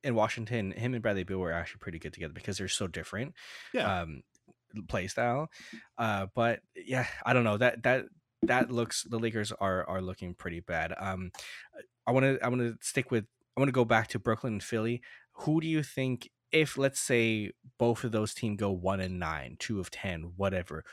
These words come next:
Speaker 1: which coach gets fired <laughs> first?
Speaker 2: Nash.
Speaker 1: Do you think, do you think Nash is gonna go fired first? Dang. Why do
Speaker 2: Um,
Speaker 1: you say that?
Speaker 2: I think Nash first because as soon as
Speaker 1: Oh.
Speaker 2: Rivers got that championship with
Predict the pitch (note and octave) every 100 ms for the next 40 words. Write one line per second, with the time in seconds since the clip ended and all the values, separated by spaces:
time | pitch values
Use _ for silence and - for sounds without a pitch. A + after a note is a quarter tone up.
0 | - - G#2+ A#2 - - - _ _ _
1 | _ - _ _ _ _ _ - - G#2+
2 | G2 - F2+ - E2+ C#2 - D2 - -
3 | A#2 G#2+ G2 - - - - - G#2+ G2+
4 | G#2 - _ - C#3+ E3 C3+ B2 D3 D#3
5 | D#3 D3+ D3+ D3 D3+ D3+ F3 - A#2 A#2+
6 | F2+ D#2 - _ - - - D3+ E3 E3+
7 | F3 F3 B2+ B2 A#2+ - G#2+ G#2+ F2+ -
8 | _ _ _ _ - C#3 D#3+ G#3 A2 G#2+
9 | A#2+ B2+ - - G#2+ A#2 - - A2+ -
10 | A2 G#2+ G#2+ G2+ - - - _ _ -
11 | - _ _ - - D3 - E3+ G3+ G3+
12 | A2 A2+ A#2+ A2+ G2+ - G#2+ G#2+ G#2+ G2+
13 | - G2 F#2 A2 A2 G#2+ G#2+ G2 F#2+